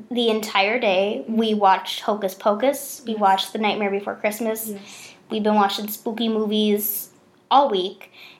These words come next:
Speaker 1: And I just wanted to do kind of a mini-sode, because even though we did the Abbott and Costello one, which was more of a movie,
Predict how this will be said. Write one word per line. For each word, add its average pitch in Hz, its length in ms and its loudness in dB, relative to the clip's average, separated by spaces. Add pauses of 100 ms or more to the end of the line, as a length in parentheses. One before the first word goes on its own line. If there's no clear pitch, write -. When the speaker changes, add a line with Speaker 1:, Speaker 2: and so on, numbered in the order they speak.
(140)
Speaker 1:
And 330 480 4 (420)
I 277 80 6
just 415 180 0
wanted 415 300 4
to 302 40 -2
do 320 720 2
kind 311 200 2
of 320 80 0
a 320 40 6
mini-sode, 269 600 4
because 214 260 -2
even 240 200 0
though 220 100 4
we 226 120 0
did 208 300 2
the 214 100 4
Abbott 208 220 2
and 202 140 0
Costello 196 580 2
one, 196 400 0
which 202 180 -4
was 208 140 -2
more 196 160 2
of 190 60 -4
a 190 60 -2
movie, 233 580 2